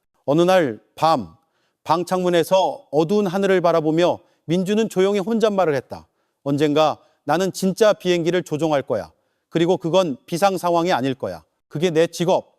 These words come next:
내 인생이 될 거야." 지혜 씨는 그 말을 듣고 미소 지으며 창가로 다가왔다.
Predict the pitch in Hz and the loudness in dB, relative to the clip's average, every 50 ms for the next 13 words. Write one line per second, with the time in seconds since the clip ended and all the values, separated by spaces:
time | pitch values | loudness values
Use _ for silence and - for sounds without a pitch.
0 | _ _ 127 139 143 151 165 160 - 170 165 165 147 147 131 - - 104 85 80 | _ _ -2 0 2 2 0 0 0 -2 -2 -2 -2 -4 -6 -6 -6 -10 -10 -14
1 | 78 _ _ _ _ _ - - 165 180 185 175 - 185 185 190 185 170 - 165 | -20 _ _ _ _ _ -4 0 2 2 2 0 -2 -2 0 0 -2 -2 -2 0
2 | 160 170 165 170 165 139 151 - _ - 165 160 131 107 98 104 135 160 156 - | 0 2 2 2 2 0 -2 -4 _ 0 0 0 0 -2 -4 -4 -4 -4 0 0
3 | 190 185 - - 156 151 151 156 160 143 107 87 90 _ - - - 202 196 190 | 0 0 0 0 0 0 2 2 2 0 0 -4 -8 _ -20 -10 -8 -6 -2 0
4 | 190 185 175 156 131 120 131 117 101 - _ - 98 160 _ | 0 0 0 -2 -2 -2 0 -2 -2 -4 _ -12 -12 -12 _